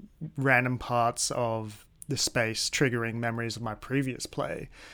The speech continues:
in ways that are just, yeah, like, not scripted, um, but, yeah, like, recalling those previous experiences, tho-, those previous, um, times of play in those spaces, which I think is a fascinating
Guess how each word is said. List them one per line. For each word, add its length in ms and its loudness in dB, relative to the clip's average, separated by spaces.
in 260 6
ways 400 6
that 120 2
are 100 4
just, 460 0
yeah, 220 4
like, 280 0
not 180 2
scripted, 580 4
um, 420 -2
but, 220 6
yeah, 260 6
like, 240 0
recalling 540 4
those 180 0
previous 880 -2
experiences, 580 -4
tho-, 120 -2
those 240 2
previous, 680 0
um, 500 -2
times 340 4
of 160 -4
play 260 6
in 100 0
those 160 -8
spaces, 520 -4
which 180 -4
I 120 4
think 220 2
is 100 2
a 60 2
fascinating 1040 2